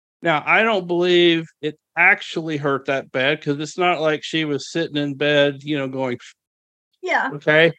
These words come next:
Speaker 1: But it hurt a lot. And then when the doctor was examining her, there were some places she pushed and she, she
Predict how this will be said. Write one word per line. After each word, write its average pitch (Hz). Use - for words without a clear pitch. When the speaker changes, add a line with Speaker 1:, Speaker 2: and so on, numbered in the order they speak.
Speaker 1:
But 196
it 180
hurt 208
a 190
lot. 208
And 160
then 170
when 170
the 165
doctor 170
was 160
examining 175
her, 170
there 170
were 185
some 175
places 175
she 170
pushed 240
and 160
she, 175
she 185